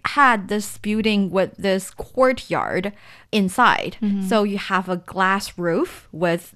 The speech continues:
Speaker 1: natural sunlight getting in,
Speaker 2: Mm-hmm.
Speaker 1: and with this little courtyard, we actually placed a piano there.
Speaker 2: Wow.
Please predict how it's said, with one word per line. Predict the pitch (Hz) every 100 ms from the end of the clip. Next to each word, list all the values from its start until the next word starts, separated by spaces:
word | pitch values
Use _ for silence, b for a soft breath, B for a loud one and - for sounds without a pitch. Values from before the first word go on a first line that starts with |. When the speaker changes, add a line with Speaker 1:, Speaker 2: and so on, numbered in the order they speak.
| -
Speaker 1:
natural | 185 202 196 202
sunlight | 190 196 185 180 170 180 - B
getting | - 190 170
in, | - 165 151 220
Speaker 2:
Mm-hmm. | 294
Speaker 1:
and | 196 180 175 180
with | 165 180
this | - 170 -
little | 208 220 208
courtyard, | 208 - 202 - - 190 185 185 185 B B B B B
we | 220 262 247
actually | 240 254 311 262
placed | - - 220 175 180 -
a | 196
piano | 196 190 190 202 190 156 120 180 _
there. | 180 180 135
Speaker 2:
Wow. | 95 285 214 175 170